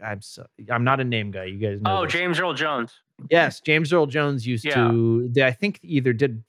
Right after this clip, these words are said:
Speaker 1: Fences the movie, or he was one of the guys
Speaker 2: Mm-hmm.
Speaker 1: known for portraying the character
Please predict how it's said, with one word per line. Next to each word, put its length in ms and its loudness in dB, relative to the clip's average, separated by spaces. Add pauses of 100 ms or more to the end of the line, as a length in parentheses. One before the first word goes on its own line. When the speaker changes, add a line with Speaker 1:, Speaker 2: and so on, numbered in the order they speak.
Speaker 1:
Fences 420 0
the 80 -6
movie, 460 2
or 80 4
he 220 -2
was 260 2
one 160 -2
of 80 -2
the 80 0
guys 280 4
Speaker 2:
Mm-hmm. 80 -4
Speaker 1:
known 200 0
for 160 -6
portraying 520 -2
the 100 -4
character 720 -2